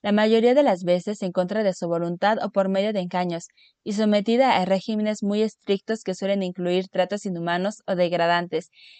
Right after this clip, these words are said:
e incluso abusos sexuales como parte del procedimiento, eh, procedimiento entre comillas, para tratar de cambiar su orientación sexual o identidad de género, como lo que ahorita hablábamos de las violaciones correctivas. La Comisión Interamericana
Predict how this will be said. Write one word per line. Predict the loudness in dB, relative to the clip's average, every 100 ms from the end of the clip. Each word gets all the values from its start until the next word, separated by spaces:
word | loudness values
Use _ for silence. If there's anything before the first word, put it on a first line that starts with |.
| _
e | -2
incluso | 0 2 0 0
abusos | -2 -6 -6
sexuales | -6 -2 -2 -2 -2
como | -4 0
parte | -2 0 -2
del | -2 -2
procedimiento, | -4 -4 -4 -2 -2 -2 -4 -8 -12 _ _ _ _ _ -16
eh, | -10
procedimiento | -2 -2 -2 -4 -4 -6 -8
entre | -8 -8
comillas, | -4 -2 -2 -2 -4 -6 _ -20 _
para | 0 2
tratar | 2 2 2
de | 2 2
cambiar | 0 0 -2
su | -4
orientación | -6 -6 -6 -6
sexual | -6 -4 0 2 0
o | 0
identidad | 0 2 2 2
de | 2
género, | -2 -4 -2 -4 -8 _ _ _ _ -2
como | 4 6
lo |
que | 6
ahorita | 4 6
hablábamos | 6 6 4 0 0
de | 0
las | 0 2
violaciones | 2 2 2 0 0
correctivas. | 0 -2 -2 0 2 4 2 -2 _ _ _ _ _ _ _ _ _ -4
La | -2
Comisión | 2 4 4
Interamericana | 6 4 4 2 2 0